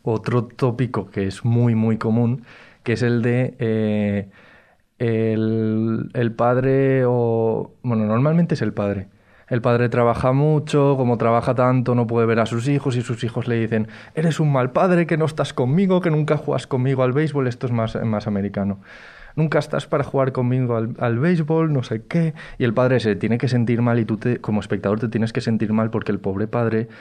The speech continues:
eh, o sea, no, porque el pobre padre no, porque el pobre hijo no puede, no puede disfrutar de su padre. Y es como,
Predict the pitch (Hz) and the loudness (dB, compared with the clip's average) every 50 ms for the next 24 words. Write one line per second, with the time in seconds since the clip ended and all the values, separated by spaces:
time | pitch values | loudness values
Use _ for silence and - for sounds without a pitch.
0 | - - - _ - 113 104 98 95 95 - - - _ _ _ _ _ - 117 | -20 -20 -16 _ -4 -2 -2 -2 -2 -4 -10 -20 -20 _ _ _ _ _ -6 -4
1 | 107 110 113 - 120 113 110 - - 101 - 104 95 110 113 117 135 135 139 139 | 0 0 0 2 2 2 0 0 0 -2 -2 -2 0 0 0 2 2 0 2 2
2 | 143 147 135 110 101 95 - 104 95 - 98 92 - 127 127 123 135 135 135 131 | 2 2 2 2 0 0 -2 -4 -2 -2 -4 -4 -2 -2 0 2 2 2 0 0
3 | 95 110 127 123 - - 120 110 107 107 - - 123 123 123 123 - 123 113 110 | 0 0 -2 -2 -2 0 0 0 0 -2 -2 -2 0 2 2 2 0 0 2 2
4 | 113 110 110 107 - - - 120 120 123 120 110 107 - - 107 98 90 98 101 | 2 2 0 -2 -4 -8 -4 -2 0 0 2 0 -2 -2 -2 -4 -2 -2 -2 -2
5 | 104 113 101 101 92 107 107 101 98 101 - - 110 107 104 98 - - 101 101 | -2 -2 -2 -2 0 0 0 0 0 -2 -4 -2 -2 -2 -2 -2 -2 -2 -2 0
6 | 98 95 - | -2 -2 -6